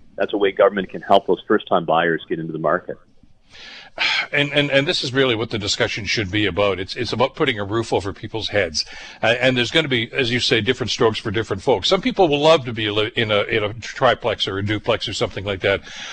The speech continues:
Speaker 2: Uh, others wouldn't mind being in a high rise. Uh, there, but there are going to be others that say, "Look, I want a backyard so I can put a swing set in there, uh, and have my kids play, and I want a park nearby. I want bike, you know, trails and things of this nature." There's gotta be a mix, or, or you're just not gonna solve the crisis.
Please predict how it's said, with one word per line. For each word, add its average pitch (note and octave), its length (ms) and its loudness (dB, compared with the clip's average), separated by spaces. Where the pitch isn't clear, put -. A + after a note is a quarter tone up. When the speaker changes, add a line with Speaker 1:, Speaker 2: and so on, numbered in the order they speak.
Speaker 2:
Uh, A#2 200 6
others E3+ 340 2
wouldn't C#3+ 280 -2
mind D3 200 4
being D3 200 0
in D3+ 120 2
a C3 60 4
high F3+ 220 2
rise. G2 360 0
Uh, B2 120 -2
there, A#2+ 160 0
but B2 240 2
there D3 160 2
are C#3+ 120 6
going C3 260 2
to C3+ 60 -2
be C3+ 160 2
others A2+ 220 0
that A#2+ 120 -4
say, A#2+ 160 2
"Look, C3+ 180 0
I A2+ 120 4
want D3 160 0
a C3 40 2
backyard B2+ 520 2
so B2+ 100 0
I G#2+ 40 2
can G#2 140 -6
put G#2+ 100 -2
a G2 40 -2
swing B2+ 260 0
set B2 200 0
in A#2 140 0
there, A2+ 240 2
uh, G#2 240 6
and G#2+ 100 2
have A2 160 0
my A2 100 2
kids A#2+ 260 -2
play, A#2+ 200 4
and A2+ 80 6
I G#2 40 6
want G#2+ 180 2
a F#2+ 60 -4
park C#3 320 2
nearby. A#2+ 420 4
I A2 40 2
want G2+ 260 -2
bike, B2 360 0
you A#2+ 120 -4
know, A2 100 -4
trails A#2 480 4
and G#2+ 160 -4
things A#2 260 -2
of A2 60 -4
this A2 220 -2
nature." A2 320 -2
There's B2 360 0
gotta A3+ 260 4
be D3 160 2
a G#2 60 2
mix, A#2 340 0
or, G#2 80 -6
or A#2 200 -2
you're A#2 200 0
just - 340 -4
not D3+ 200 2
gonna C3 140 -2
solve C3+ 240 0
the A2+ 80 -6
crisis. D3+ 500 -4